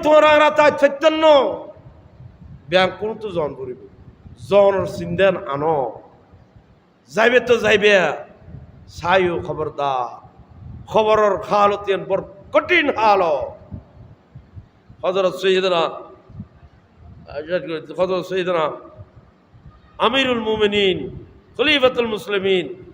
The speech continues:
হযরত সৈয়দনা উসমান রাদিয়াল্লাহু তাআলা আনহু, উসমান জিন নুরাইন রাদিয়াল্লাহু তাআলা আনহু, খবরস্থানে যাইরে গুজুর গুজুরি খান্দেন। ও যে আমিরুল মুমিনিন অনেক খবরস্থানে ডাক দিলে খানতেন কালে কোন? ও যে খবরের বয়ে।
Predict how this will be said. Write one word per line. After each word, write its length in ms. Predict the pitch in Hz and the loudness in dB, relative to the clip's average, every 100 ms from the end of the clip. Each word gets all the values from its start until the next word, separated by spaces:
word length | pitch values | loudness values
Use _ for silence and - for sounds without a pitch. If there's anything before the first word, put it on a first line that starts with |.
| - | -10
হযরত 280 | 175 190 180 | -6 -4 -2
সৈয়দনা 280 | 185 180 180 | -4 -4 -6
উসমান 440 | 180 - 208 226 | -8 -10 -4 -4
রাদিয়াল্লাহু 460 | 202 175 190 185 175 | -4 -2 -2 0 -2
তাআলা 220 | 175 170 | -2 -2
আনহু, 200 | 151 - - - - - | -4 -10 -20 -20 -20 -20
উসমান 340 | - 196 185 | -10 -6 -6
জিন 220 | 165 170 | -6 -8
নুরাইন 320 | 170 175 214 | -6 -2 -2
রাদিয়াল্লাহু 460 | 196 165 180 175 170 | -2 -4 -2 -2 -2
তাআলা 200 | 165 156 | -2 -4
আনহু, 160 | 139 - - - | -6 -12 -20 -6
খবরস্থানে 540 | 170 175 175 208 214 | -4 -2 -4 -6 -6
যাইরে 240 | 185 190 214 | 0 0 0
গুজুর 300 | 175 165 156 | -4 -10 -10
গুজুরি 280 | 147 147 147 | -10 -8 -6
খান্দেন। 360 | 143 135 123 - - _ _ _ _ _ _ _ _ _ _ _ - | -6 -6 -8 -10 -18 _ _ _ _ _ _ _ _ _ _ _ -4
ও 100 | 214 | 0
যে 100 | 233 | 2
আমিরুল 380 | 208 226 240 240 | 4 4 2 -2
মুমিনিন 400 | 233 233 233 220 | -2 0 0 0
অনেক 180 | 202 | 0
খবরস্থানে 440 | 180 196 196 220 214 | 0 -2 -4 -6 -2
ডাক 180 | 214 202 | -4 -2
দিলে 240 | 208 175 | -2 -2
খানতেন 340 | 165 170 180 | -4 -4 -6
কালে 220 | 170 196 180 | 0 0 0
কোন? 180 | 135 - - - | -6 -12 -20 -10
ও 100 | 175 | -6
যে 100 | 180 | -6
খবরের 380 | 170 151 147 139 139 | -4 -4 -4 -4 -2
বয়ে। 320 | 165 160 | -2 -2